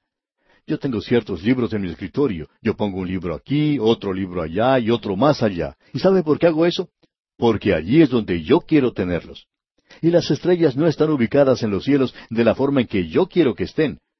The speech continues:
porque quizá me gustaría cambiar algunas, sino que están allí porque ese es precisamente el lugar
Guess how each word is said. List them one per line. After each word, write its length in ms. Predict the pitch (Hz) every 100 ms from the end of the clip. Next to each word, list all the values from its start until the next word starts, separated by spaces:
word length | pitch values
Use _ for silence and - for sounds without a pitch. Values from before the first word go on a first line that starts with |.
| _
porque 240 | - 110 104
quizá 240 | 90 113
me 120 | 113
gustaría 400 | 98 85 85 107
cambiar 340 | - 90 98 110
algunas, 480 | 95 190 85 71 - _ _ _ -
sino 280 | 175 185 147
que 80 |
están 200 | 139 -
allí 360 | 156 113 147 165 _ _ -
porque 580 | 120 113 - 95 120
ese 440 | 170 - 98 92 131
es 100 | -
precisamente 840 | - - - 190 - 113 131 113
el 80 | 104
lugar 400 | 87 82 127 135